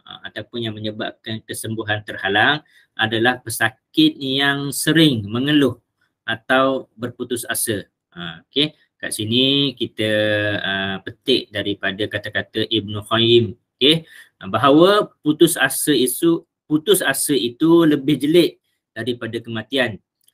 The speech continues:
jika kematian hanya memisahkan antara, ah, jasad dan juga roh, manakala berputus asa pula memisahkan roh kita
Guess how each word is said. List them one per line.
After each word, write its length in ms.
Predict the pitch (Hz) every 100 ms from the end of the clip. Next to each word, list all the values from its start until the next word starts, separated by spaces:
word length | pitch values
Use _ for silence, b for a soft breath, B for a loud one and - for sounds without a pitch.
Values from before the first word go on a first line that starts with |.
| _
jika 320 | 107 - 117
kematian 800 | 113 110 107 - 123 135 135 127
hanya 260 | 117 120 117
memisahkan 880 | 110 110 113 147 131 - 120 98 87 _
antara, 720 | 101 101 104 107 127 156 170 - _ _ _
ah, 180 | - 190
jasad 480 | 233 - - 156 -
dan 120 | 113 110
juga 240 | 104 104
roh, 320 | 147 147 - _ _ _ -
manakala 600 | 104 107 107 117 127 131
berputus 500 | 120 - 110 107 -
asa 400 | 101 - - 110
pula 320 | 110 123 135 127
memisahkan 760 | 110 117 117 156 - 139 131
roh 220 | 123 185 -
kita 460 | 170 - 156 107